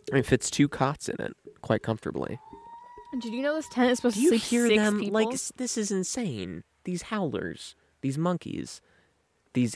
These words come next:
Speaker 1: animals.
Speaker 2: They're just getting in tune with nature. I get it. I get it.
Speaker 1: There's healthier ways to do that that don't disturb the other animals. Like, if you're gonna howl like that, just go live in a cave and eat squirrels for the rest of your life. But,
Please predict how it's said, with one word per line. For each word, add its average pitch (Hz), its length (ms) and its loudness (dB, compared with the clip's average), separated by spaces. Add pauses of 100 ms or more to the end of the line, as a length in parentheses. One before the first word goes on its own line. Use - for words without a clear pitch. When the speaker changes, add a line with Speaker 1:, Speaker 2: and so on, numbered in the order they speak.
Speaker 1:
animals. - 760 -4
Speaker 2:
They're 294 240 -4
just 339 280 -14 (440)
getting 285 280 -6
in 285 100 -4
tune 277 240 -2
with 285 160 -4
nature. 240 420 2
I 214 100 2
get 285 180 2
it. 185 240 0
I 196 100 0
get 202 220 -2
it. - 200 -6
Speaker 1:
There's 139 380 2 (300)
healthier 156 520 4
ways 107 280 6
to 104 100 -4
do 98 240 0
that 92 240 2
that 82 160 -4
don't 101 240 0
disturb 101 560 -4
the 90 160 0
other - 220 0
animals. - 720 -6 (720)
Like, 131 140 0
if 175 120 6
you're 220 120 10
gonna 311 200 2
howl 147 260 4
like 131 240 0
that, 117 280 4
just 123 200 -4
go 160 340 4
live 117 300 0
in 135 80 0
a 131 60 0
cave 98 520 0
and 95 160 -4
eat 90 160 -6
squirrels 92 420 0
for - 120 -12
the - 100 -4
rest - 300 -6
of - 80 -12
your - 140 -6
life. - 500 -2 (440)
But, - 120 0